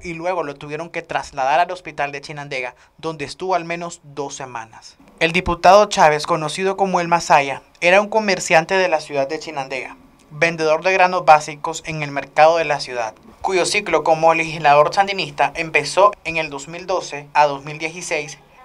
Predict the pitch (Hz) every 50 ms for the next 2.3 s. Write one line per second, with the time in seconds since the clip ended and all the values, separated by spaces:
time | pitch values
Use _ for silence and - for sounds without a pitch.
0 | - - _ _ - - - 175 170 190 190 190 226 214 208 175 156 147 151 160
1 | 156 156 156 156 156 156 147 147 156 151 151 151 151 175 175 180 190 190 190 156
2 | 147 - 143 135 -